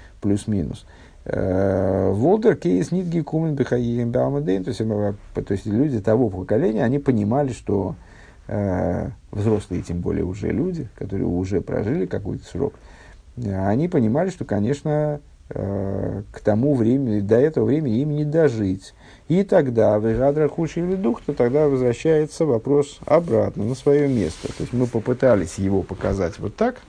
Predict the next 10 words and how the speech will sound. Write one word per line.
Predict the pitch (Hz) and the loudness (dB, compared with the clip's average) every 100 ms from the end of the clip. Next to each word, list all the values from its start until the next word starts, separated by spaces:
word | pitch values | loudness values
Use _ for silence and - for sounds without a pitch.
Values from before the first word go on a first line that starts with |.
| - - - - - - - - - - - - - - - - - | -20 -18 -18 -18 -18 -20 -20 -20 -20 -20 -20 -20 -20 -20 -20 -14 -2
э, | 117 107 107 104 | 2 4 2 0
что | - - | -2 0
Яков | 104 104 98 90 | 2 2 0 0
Авину | 98 135 156 147 | 2 2 0 0
хотел | 107 98 139 120 113 107 - - - 113 | -2 -2 2 2 2 -4 -16 -20 -18 -18
сообщить, | - 113 107 - 117 98 - - - - 175 - | -4 0 0 0 -2 -2 -4 -16 -20 -20 -20 -14
э, | 120 - - 107 107 101 | -8 -6 -4 -4 -4 -6
своим | - 104 95 | -4 -4 -4
сыновьям, | - 98 98 117 190 220 | -4 -2 0 0 0 0
что | - - 113 104 | -2 -2 0 2